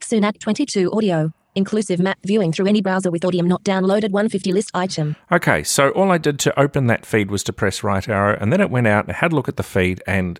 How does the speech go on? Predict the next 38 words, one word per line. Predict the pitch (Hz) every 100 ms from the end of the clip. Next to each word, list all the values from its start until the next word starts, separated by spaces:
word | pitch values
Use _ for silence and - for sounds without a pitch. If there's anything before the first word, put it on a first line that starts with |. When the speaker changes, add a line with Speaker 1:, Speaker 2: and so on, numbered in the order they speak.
| -
Speaker 2:
has | 98 -
given | 110 98 95 90
me | 92 92
the | 92
fifty | - 95 -
most | 90 87 -
recent | - - -
episodes. | 87 - - - - - - - - -
So | 120
if | - -
we | 196
find | - 135 117
one | 110 101
that | 98
we | 101
might | 98 90
be | -
interested | 92 - 92 - 90
in | 85
looking | 87 62
at. | 98 175 - _ _ _ -
Speaker 1:
Xunac | - 214 208 -
twenty-two | 214 247 - 196 175
audio. | 220 196 156 160 _ _
What's | 214 269 208
new | 196
in | 175
Duxbury | 202 196 185 196
twelve | 196 190 170
point | 208 196
six | 208
for | -
Mac | 202 262
and | 175
Win? | 185 _ _ _ -
Xunac | - 220 208 -
twenty-two | - 208 285 202 180
audio. | 214 214 160